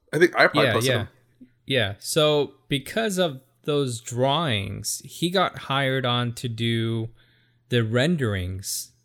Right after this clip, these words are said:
Speaker 1: Ooh.
Speaker 2: and designs for this Pokemon, uh, movie, Detective Pikachu. And, uh, he, he said that at the very beginning when he started drawing these characters,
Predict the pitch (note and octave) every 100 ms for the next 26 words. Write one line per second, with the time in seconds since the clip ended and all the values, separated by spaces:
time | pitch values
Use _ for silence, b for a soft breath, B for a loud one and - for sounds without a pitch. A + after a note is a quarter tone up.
0 | _ _ D3+ C#3+ G#3+ B2 A#2+ G#2 B2+ C#3
1 | B2+ G#2 G#2 G#2 - B2 A2+ A2 A2 G#2+
2 | - - _ - - A#2+ - - D#3 D#3
3 | G2+ G2+ F#2+ - G#2 G2 - - - A2+
4 | G2 F#2 F#2+ _ _ G#2+ A2+ G2+ G2 C3+
5 | C#3 B2 - - _ - - _ _ _
6 | _ _ - A2+ A2 A2 A2+ A2+ A2 -
7 | A#2 C#3+ - _ _ _ - F3+ E3 F#3
8 | F3 E3 C#3+ - - D#3 D#3 C#3 D3+ D3
9 | C3 C3 D3 C#3+ A#2 G#2 - B2+ B2+ A2+
10 | A#2 G#2 A2 A#2 A2 A2 G#2+ - - A#2
11 | C3+ - G3 A#3+ B3 -